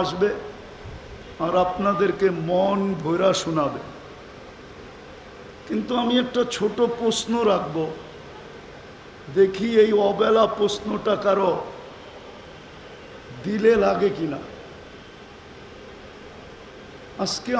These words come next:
আড়াইশো কোটি মুসলমান থাকা সত্ত্বেও, মুসলমানের ষাটটা দেশ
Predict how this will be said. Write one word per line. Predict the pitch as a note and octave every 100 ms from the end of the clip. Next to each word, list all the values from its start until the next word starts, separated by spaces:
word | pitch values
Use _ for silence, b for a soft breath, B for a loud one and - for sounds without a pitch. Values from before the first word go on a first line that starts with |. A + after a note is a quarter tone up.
| A3
আড়াইশো | A3+ A#3 B3 B3 - B3 A#3+
কোটি | A3 A3+ F3 A3+ G#3+
মুসলমান | G3 G3+ G#3+ G#3+ A3 G3+ E3+
থাকা | F#3 G3+ G3 -
সত্ত্বেও, | G3 - - G3 D#3+ - - - - - - - - - - - - - - - - - - C#3 E3
মুসলমানের | E3+ - G3+ G#3 G3+ G#3 G#3+ A3 G3 -
ষাটটা | - F3+ - - - G#3+ G3
দেশ | E3+ G3